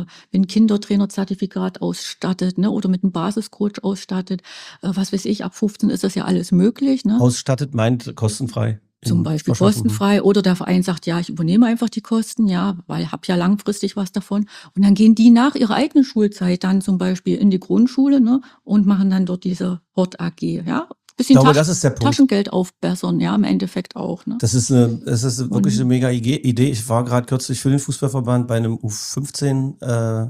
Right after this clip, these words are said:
Speaker 2: Lehrgang, äh, wo unsere Sachsen-Anhalt U fünfzehn gegen den Bremer Fußballverband, die haben so eine gemeinschaftliche Sache gemacht und da waren aus Sachsen-Anhalt, hab ich so zwei, die Kapitänin und, äh, noch eine Spielerin, die bei R B Leipzig im, im Nachwuchs irgendwie schon spielt und dann aber für Sachsen-Anhalt hier aufläuft,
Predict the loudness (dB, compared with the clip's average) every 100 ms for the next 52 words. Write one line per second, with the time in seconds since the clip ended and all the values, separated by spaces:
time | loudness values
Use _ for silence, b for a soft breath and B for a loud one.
0 | -10 -6 -2 0 0 -4 b b b b
1 | b b -2 0 0 -2 -2 -2 -2 -2
2 | -2 0 0 -2 -6 -4 -2 -2 -4 -6
3 | -6 -4 -4 -4 -4 -4 -4 -4 -4 -2
4 | -2 -4 -8 -10 -8 -6 -4 -4 -4 -4
5 | -4 -4 -4 -4 -6 -6 -4 -4 -4 -2
6 | -4 -4 -6 -4 -4 -6 -6 -6 -6 -8
7 | -6 -4 -4 -4 -6 -10 -6 -2 -2 -6
8 | B B B -10 -4 -4 -4 -2 2 4
9 | 2 0 0 0 -2 -2 0 -2 -2 0
10 | 0 0 -4 -2 -2 -2 -4 -2 -4 -4
11 | -8 -10 -8 -4 -4 -4 -6 -4 -4 -6
12 | -10 -6 -6 -6 -6 -6 -4 -4 -2 -4
13 | -4 -4 -6 -6 -6 -6 -4 -4 -4 -6
14 | -4 -6